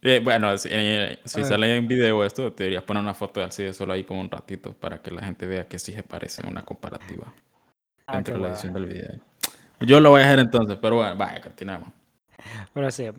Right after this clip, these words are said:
Speaker 2: Bueno, fíjate que, eh, como está este hype de, de Spider-Man, ¿verdad? De la nueva película,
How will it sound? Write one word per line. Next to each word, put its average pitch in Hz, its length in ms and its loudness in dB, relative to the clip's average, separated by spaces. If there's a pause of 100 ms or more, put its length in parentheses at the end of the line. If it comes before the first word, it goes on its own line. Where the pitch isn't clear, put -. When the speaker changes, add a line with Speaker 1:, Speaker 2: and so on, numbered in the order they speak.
Speaker 2:
Bueno, 147 400 0
fíjate 143 320 -4
que, 170 240 0 (400)
eh, 120 680 -4 (140)
como 131 160 -10
está 139 140 -6
este 135 220 -4
hype 160 280 0 (340)
de, 123 480 -4 (1300)
de 131 80 -2
Spider-Man, 147 600 2
¿verdad? 120 220 -4
De 120 60 -2
la 113 60 -8
nueva 127 200 -6
película, 131 460 -8